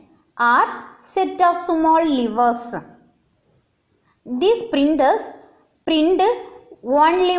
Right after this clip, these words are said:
one line at a time. Its printing speed is varies from the printers. That is thirty,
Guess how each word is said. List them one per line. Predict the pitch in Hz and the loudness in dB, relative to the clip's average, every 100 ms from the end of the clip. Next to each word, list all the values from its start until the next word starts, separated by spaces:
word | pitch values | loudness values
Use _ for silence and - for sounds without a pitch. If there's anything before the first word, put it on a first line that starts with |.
| 269 | 0
one | 269 339 392 285 | 0 0 0 0
line | 202 202 240 427 - - | 2 2 0 -2 -8 -4
at | 220 233 - | -2 -2 -2
a | 320 - - | -2 -2 -4
time. | 175 180 190 165 123 - - _ _ _ _ _ _ _ - - | -2 0 -2 -6 -12 -20 -20 _ _ _ _ _ _ _ -18 -6
Its | 269 285 381 370 | -4 0 -2 -2
printing | - 349 392 381 440 | -2 0 0 0 -2
speed | - 277 262 233 | -2 -4 -2 -2
is | 370 - - | -2 -4 -8
varies | 262 339 349 349 381 - | -2 0 0 0 0 -4
from | 269 233 233 | -4 -2 0
the | 294 - - | -2 -2 -4
printers. | 330 262 220 196 - 180 170 - _ _ _ 233 | 0 2 2 0 -4 -12 -14 -20 _ _ _ -2
That | 240 240 | 0 2
is | 262 370 - - - _ - | -2 -2 -8 -20 -20 _ 0
thirty, | 330 311 370 370 | 0 2 0 -2